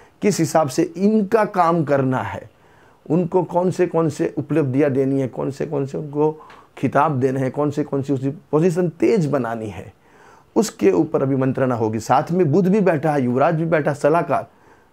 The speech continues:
जो एडवाइस के मेन बुध को माने जाते हैं, जो बड़े-बड़े सलाहकार हैं, सीए है, चार्टर्ड अकाउंटेंट, बड़े-बड़े लॉयर हैं हाई कोर्ट, सुप्रीम कोर्ट के,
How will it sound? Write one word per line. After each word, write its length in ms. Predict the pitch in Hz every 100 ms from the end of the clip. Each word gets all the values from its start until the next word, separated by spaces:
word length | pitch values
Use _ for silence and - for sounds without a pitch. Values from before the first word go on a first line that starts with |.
| _ _ _ 110
जो 160 | 135
एडवाइस 460 | 139 127 135 180 139
के 280 | - 170 - - _ _ _ -
मेन 480 | 127 156 185 190 208 - _ _ _ _ _ 135
बुध 180 | 196
को 120 | 160 165
माने 300 | 113 123 110
जाते 300 | 101 - 98
हैं, 260 | 85 85 - - 104
जो 120 | 110
बड़े-बड़े 400 | 107 131 151 151
सलाहकार 460 | 139 139 143 147 123
हैं, 200 | 113 120 _ _
सीए 380 | - - 170 165
है, 240 | 120 117 - - _ _ -
चार्टर्ड 340 | 120 139 135
अकाउंटेंट, 520 | 127 147 139 139 139 139 _ _ - - _ 110
बड़े-बड़े 340 | 120 123 123
लॉयर 400 | 117 123 151 156
हैं 120 | 123
हाई 200 | 101 113
कोर्ट, 220 | 120 127 113
सुप्रीम 380 | 139 139 143
कोर्ट 260 | 123 127 117
के, 240 | - 101